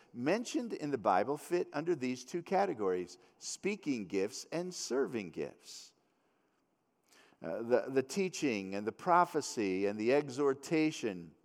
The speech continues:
or preaching, even the supernatural gifts of tongues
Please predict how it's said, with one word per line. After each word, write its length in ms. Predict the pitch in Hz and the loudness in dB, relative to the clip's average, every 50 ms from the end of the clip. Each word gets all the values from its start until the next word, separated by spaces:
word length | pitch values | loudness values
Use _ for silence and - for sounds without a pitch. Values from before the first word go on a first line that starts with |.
| _ _ _ _ _ _ _ _ _ _ _ _ _ - | _ _ _ _ _ _ _ _ _ _ _ _ _ -4
or 160 | - 113 104 | 0 0 0
preaching, 640 | 101 - - 151 139 139 139 - - 113 101 92 90 - - - - | -2 0 2 2 2 2 0 -2 -4 -4 -4 -4 -8 -12 -18 -18 -2
even 240 | - 135 151 170 180 | 2 4 4 4 4
the 80 | 175 170 | 4 2
supernatural 640 | 165 - 180 165 - 165 160 156 151 147 - 170 156 | 0 -2 -4 -2 -2 -2 -2 -2 -2 -2 -4 -6 -6
gifts 460 | 127 101 120 123 120 120 - - - - - | 0 2 4 4 4 2 -2 -12 -8 -4 -4
of 220 | 131 120 - - | -4 -4 -4 -6
tongues 720 | - - 180 170 165 156 131 113 104 101 101 101 - - - | 0 4 6 6 6 6 4 0 -4 -6 -10 -10 -12 -14 -16